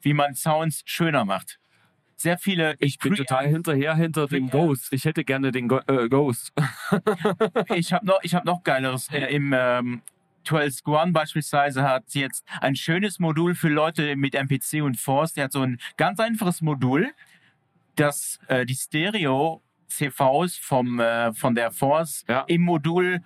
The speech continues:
Speaker 1: umwandelt in Mono. Das ist sehr, sehr simpel, finde ich. Aber das viermal.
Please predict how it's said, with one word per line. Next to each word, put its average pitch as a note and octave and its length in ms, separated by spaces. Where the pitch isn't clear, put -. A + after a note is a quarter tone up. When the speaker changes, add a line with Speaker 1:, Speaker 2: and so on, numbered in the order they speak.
Speaker 1:
umwandelt D3+ 720
in C#3+ 160
Mono. C#3+ 580
Das C3+ 160
ist - 80
sehr, F3 180
sehr G3+ 180
simpel, D3 520
finde B2 260
ich. C#3 180
Aber C3 180
das E3 260
viermal. E3 840